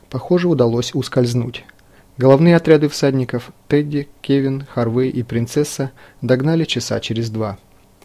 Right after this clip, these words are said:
Кони шли тяжелой рысью, неся сразу двух седаков. Харвей умел обманывать обстоятельства. Так они и встретили рассвет на дороге, между пышными южными виноградниками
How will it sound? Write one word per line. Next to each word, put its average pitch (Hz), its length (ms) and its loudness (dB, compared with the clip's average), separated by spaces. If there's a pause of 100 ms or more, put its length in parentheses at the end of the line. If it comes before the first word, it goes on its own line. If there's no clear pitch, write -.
(300)
Кони 160 240 4
шли 156 220 -4
тяжелой 123 420 2
рысью, 113 440 -4 (100)
неся 120 340 -2
сразу 135 340 -4
двух 113 240 -6
седаков. 117 600 -6 (420)
Харвей 143 500 0 (160)
умел 127 360 0
обманывать 110 540 -4
обстоятельства. 104 840 -8 (600)
Так 151 220 -2
они 160 180 2
и - 20 0
встретили 156 440 0
рассвет 139 580 -2
на 123 180 -2
дороге, 113 540 -2
между 120 380 -4
пышными 143 460 -4
южными 120 420 0
виноградниками 120 840 -4